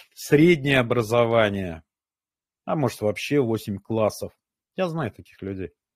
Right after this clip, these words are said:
Я с такими людьми сталкивался, у которых образование реально восемь классов. Они построили себе заводы, имеют пароходы. Не надо им, они, у них не забита голова,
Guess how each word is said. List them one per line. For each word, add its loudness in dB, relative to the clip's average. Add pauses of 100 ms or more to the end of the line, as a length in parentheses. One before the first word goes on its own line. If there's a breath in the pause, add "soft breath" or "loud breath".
(320)
Я 0
с -4
такими 0
людьми -2
сталкивался, -2
у -6
которых 0
образование 0
реально 0
восемь -6
классов. -4 (680)
Они 6 (1080)
построили 4
себе 2 (1200)
заводы, -4 (580)
имеют 2
пароходы. -6 (600)
Не 8
надо 6
им, 2
они, 0
у 2
них 4
не 2
забита 0
голова, 4